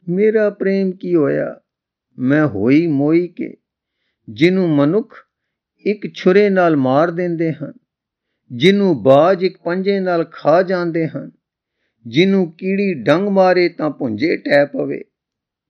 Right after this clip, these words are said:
ਨਿੱਕੀ ਜਿਹੀ ਖੁਰਦਬੀਨ ਨਾਲ ਕੇਵਲ ਦ੍ਰਿਸ਼ਟ ਗੋਚਰ ਹੋਣ ਵਾਲੀ ਤੇ ਫਿਰ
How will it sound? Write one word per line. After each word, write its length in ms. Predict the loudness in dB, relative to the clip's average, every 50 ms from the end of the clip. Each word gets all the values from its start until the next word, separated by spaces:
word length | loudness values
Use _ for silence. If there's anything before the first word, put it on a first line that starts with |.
| _ -4
ਨਿੱਕੀ 560 | -2 -2 -2 -2 -4 _ -6 -4 -2 -2 -4
ਜਿਹੀ 300 | 0 2 2 2 2 2
ਖੁਰਦਬੀਨ 680 | -2 0 -2 -2 -2 -2 -6 -4 -2 0 0 0 -2
ਨਾਲ 340 | -2 -2 -2 0 0 0 0 -2
ਕੇਵਲ 480 | -4 _ -2 0 0 0 0 0 -2 -2
ਦ੍ਰਿਸ਼ਟ 360 | -2 0 0 0 0 -2 -12
ਗੋਚਰ 460 | -6 -2 -2 -2 -2 -2 -2 -2 -2
ਹੋਣ 260 | -2 -2 -2 -2 -2 -2
ਵਾਲੀ 460 | 0 0 2 2 2 2 2 0 0 -4 _ _ _ _ _ _ _ _
ਤੇ 100 | -2 -2
ਫਿਰ 360 | -2 0 -2 -2 -2 -2 -4